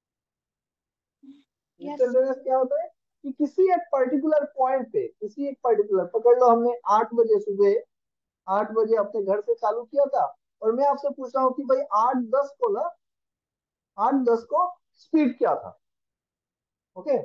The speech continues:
Speaker 2: या फिर से एट थर्टी को, एट थर्टी को इस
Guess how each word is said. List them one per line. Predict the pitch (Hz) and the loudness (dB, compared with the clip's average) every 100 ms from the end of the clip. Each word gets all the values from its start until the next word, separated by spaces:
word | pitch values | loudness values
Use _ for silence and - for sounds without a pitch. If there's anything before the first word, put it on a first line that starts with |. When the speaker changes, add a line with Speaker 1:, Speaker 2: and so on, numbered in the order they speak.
| - _ _ - | -8 _ _ -6
Speaker 2:
या | 233 | -4
फिर | 277 262 233 220 _ _ _ 214 | 0 0 0 -4 _ _ _ 0
से | 214 202 | 2 2
एट | 196 - 240 262 247 - _ _ _ _ | -2 0 2 2 -2 -10 _ _ _ _
थर्टी | - 254 277 269 | -2 0 0 0
को, | 254 269 - - _ _ _ _ _ _ _ _ _ _ _ _ _ _ - | 2 0 -2 -14 _ _ _ _ _ _ _ _ _ _ _ _ _ _ -2
एट | 220 254 | -2 -2
थर्टी | - 233 233 247 | 0 0 0 0
को | 247 - - _ _ _ _ _ _ | 0 0 -6 _ _ _ _ _ _
इस | 220 | -8